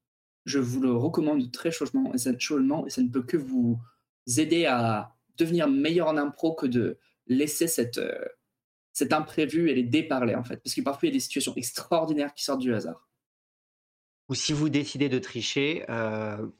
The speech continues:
Speaker 2: pourquoi pas, mais assurez-vous dans ce cas-là que vos, vos, vos P J sont d'accord avec le fait que vous le fassiez. C'est un, qu'on, qu'on, que vous jouiez au même jeu, vous a-, vous accordez au M J qui retravaille, qui réinterprète le, les, les jets de dés pour X raisons que ce soit,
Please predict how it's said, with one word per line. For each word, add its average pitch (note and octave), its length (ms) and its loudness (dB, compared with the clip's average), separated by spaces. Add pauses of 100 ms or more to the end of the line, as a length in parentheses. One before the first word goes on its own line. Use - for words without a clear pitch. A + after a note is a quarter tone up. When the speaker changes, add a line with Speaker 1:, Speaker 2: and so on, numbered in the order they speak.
(180)
Speaker 2:
pourquoi A2+ 320 -4
pas, D3 140 0
mais C#3+ 180 0
assurez-vous C3 720 -2
dans B2 160 -2
ce - 80 -10
cas-là C3+ 280 -2
que B2+ 160 -4
vos, G#2+ 680 -2
vos, G2 400 -8
vos G2 160 -6
P A#2+ 140 -2
J A#2+ 260 -4
sont C3 260 -6
d'accord C3+ 460 -2
avec A2+ 220 -2
le A#2 60 -4
fait C3+ 160 -2
que A#2+ 40 -8
vous A2+ 100 -2
le A2 60 -2
fassiez. A#2 380 -8 (140)
C'est - 160 -4
un, G#2 340 0 (560)
qu'on, C3 180 -2
qu'on, B2 440 -6
que A#2 120 -8
vous B2 140 0
jouiez C#3+ 260 2
au D3 60 0
même C#3+ 160 0
jeu, B2+ 160 -2
vous A2 300 -6
a-, G#2+ 160 -2
vous G#2 160 -4
accordez C#3 360 0
au C3+ 100 2
M B2 120 0
J B2+ 280 -4 (580)
qui - 160 -4
retravaille, C#3 760 0
qui - 160 -12
réinterprète C3+ 840 -4
le, A2+ 140 0
les, G#2+ 140 -2
les G#2+ 140 -2
jets A#2 140 -4
de A2 100 -10
dés C3 360 -2
pour - 260 -14
X - 260 -4
raisons C3 360 -2
que - 40 -12
ce - 120 -6
soit, C#3 360 -4